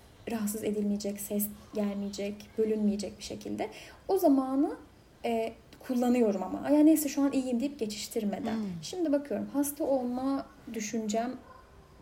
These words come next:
Speaker 1: sabah nasıldı, şimdi nasıl, ne kadar azaldı? E, şu an ne düşünüyorum bununla alakalı? Ya da sabah nefesim biraz,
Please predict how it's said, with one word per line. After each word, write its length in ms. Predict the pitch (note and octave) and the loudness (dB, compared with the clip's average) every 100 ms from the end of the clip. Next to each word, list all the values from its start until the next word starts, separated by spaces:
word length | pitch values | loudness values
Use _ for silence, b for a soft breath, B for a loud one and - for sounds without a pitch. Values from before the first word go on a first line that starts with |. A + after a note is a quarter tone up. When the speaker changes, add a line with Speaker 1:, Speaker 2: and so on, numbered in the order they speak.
| - - | -18 -6
Speaker 1:
sabah 340 | - G#3+ A#3+ | -2 0 0
nasıldı, 480 | A3+ G#3 F#3 F3+ B3+ | -2 -2 -4 -6 -8
şimdi 360 | - G#3 G3+ | -2 0 0
nasıl, 460 | F3+ - - G3+ D#4 B B B - | -2 -8 -6 -2 -2 B B B -4
ne 100 | A#3 | -2
kadar 320 | A3+ F#3+ - - | 0 -2 -2 -2
azaldı? 680 | F3+ E3 D3+ D3+ A#3 F#4 G#4 B B B A3+ | 0 0 0 -2 -2 -2 -6 B B B -4
E, 140 | A3 | -2
şu 160 | G#3 C4 | 0 6
an 160 | C#4 | 10
ne 120 | C#4+ A3 | 10 8
düşünüyorum 500 | - G#3+ F#3+ F3+ F#3 | 2 0 0 -2 -6
bununla 300 | F3+ F3 F3+ | -10 -10 -8
alakalı? 800 | F3+ - - - - - C4+ D#4 B B B | -6 -6 -8 -10 -10 -6 -4 -4 B B B
Ya 160 | A#3 A3+ | -2 2
da 160 | B3 B3 | 0 0
sabah 360 | B3 G#3+ B3 | -2 -2 0
nefesim 600 | A#3+ A#3 A#3 - B3+ A#3+ - | 0 -2 -2 -2 -2 -4 -2
biraz, 360 | A3+ A3+ A3+ | 0 0 0